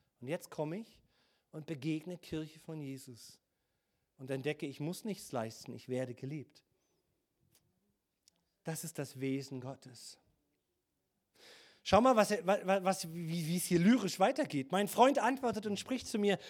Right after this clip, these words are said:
steh auf, meine Freundin, meine Schöne. Auch darüber könnten wir predigen. Gott sieht dich nicht als hässliches Entlein, sondern er sagt, du hast einen Wert. Du hast einen Wert. Wie viele Menschen fühlen sich wertlos in dieser Gesellschaft?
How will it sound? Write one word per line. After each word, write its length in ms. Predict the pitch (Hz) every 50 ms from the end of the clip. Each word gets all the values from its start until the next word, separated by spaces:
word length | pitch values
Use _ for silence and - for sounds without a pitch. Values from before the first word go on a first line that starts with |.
| - -
steh 260 | - - - 175 160
auf, 260 | 160 185 220 220 -
meine 240 | 190 175 156 147 143
Freundin, 440 | - - - 147 143 139 135 135 135
meine 280 | 151 170 196 202 190 165
Schöne. 580 | - - - 190 196 247 220 185 131 107 95 - _ _ _ _ _ _ _ _ _ _ _ _ _ _ _ _ - -
Auch 120 | - 131 -
darüber 420 | - 165 175 202 202 190 165 151
könnten 320 | 135 - 160 160 - - 123
wir 80 | 143
predigen. 560 | - - - 147 143 135 127 120 127 110 107 - - - - - - - _ _ _ _ -
Gott 280 | 196 196 190 185 -
sieht 360 | - - - 196 190 185 -
dich 160 | 180 170 139 170
nicht 240 | 180 196 185 160
als 220 | 156 156 151 - -
hässliches 500 | 185 180 - - 175 165 147 165 143 -
Entlein, 500 | - 156 180 175 - 170 160 156 147 123 - - - -
sondern 240 | - - 160 156 156
er 60 | 151
sagt, 240 | 147 165 156 - -
du 100 | 160 139
hast 200 | 151 156 - -
einen 360 | - 135 135 127 123 123 113
Wert. 600 | 131 135 147 156 156 147 143 - - - - - _ _ _ _ _ _ _ _ _ _ _ _ _ _ _ _ _ _ -
Du 160 | - 139 117
hast 380 | - 170 196 - - - -
einen 360 | - 139 147 139 131 127 131 127
Wert. 500 | 143 165 175 175 175 165 147 - - - - - - - -
Wie 160 | 180 202 202
viele 260 | 196 - 190 170 165
Menschen 440 | 147 156 175 202 208 196 - 180 165
fühlen 360 | - - 196 196 196 190 185
sich 220 | 156 170 - - 151
wertlos 720 | 156 160 165 165 - 156 156 165 175 202 226 226 - -
in 80 | 170 170
dieser 280 | 156 175 165 165 175 160
Gesellschaft? 640 | 151 156 135 - 156 - - 160 - 147 131 -